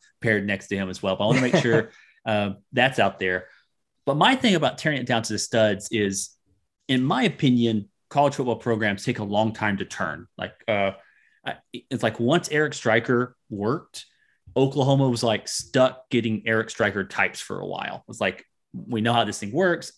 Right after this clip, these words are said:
Speaker 1: and, uh, here's how it's gonna happen." And you can kind of start robbing Peter to pay Paul to, to a certain
Speaker 2: Mm-hmm.
Speaker 1: situation. Like, O U needs short-term goals. They need short-term successes. You're chasing potential championships. You've got number one draft pick quarterbacks.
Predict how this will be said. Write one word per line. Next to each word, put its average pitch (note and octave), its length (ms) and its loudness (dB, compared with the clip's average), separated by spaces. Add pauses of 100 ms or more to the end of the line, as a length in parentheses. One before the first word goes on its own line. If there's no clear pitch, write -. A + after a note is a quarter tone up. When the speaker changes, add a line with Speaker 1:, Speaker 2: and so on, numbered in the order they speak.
(180)
Speaker 1:
and, A2+ 200 -2
uh, G#2+ 260 0
here's B2+ 220 2
how A2 140 2
it's - 80 -6
gonna G2 120 -4
happen." G#2 440 -2 (340)
And F3 100 2
you F#3 120 4
can D#3+ 120 0
kind B3 240 0
of G3 60 -2
start - 400 0 (400)
robbing A#2+ 380 2
Peter A#2+ 260 2
to A2 100 -2
pay A#2 180 0
Paul A#2+ 280 2
to, - 160 -12 (140)
to C3+ 100 -2
a B2 40 0
certain C3 280 -2
Speaker 2:
Mm-hmm. B2 80 -4
Speaker 1:
situation. B2 600 0
Like, G#2 280 -2 (1400)
O C#3+ 100 6
U D#3 220 4
needs B2+ 340 4
short-term B2+ 560 0
goals. A#2 380 2
They A2 80 -4
need A2 160 -4
short-term A#2 420 -4
successes. - 800 -4
You're A2+ 140 -4
chasing A#2+ 500 -2
potential A#2 320 -2
championships. A#2+ 640 -2
You've G#2 100 -8
got G#2+ 220 -2
number A#2+ 220 0
one A#2 140 2
draft A2+ 260 0
pick - 160 -6
quarterbacks. A#2+ 720 -2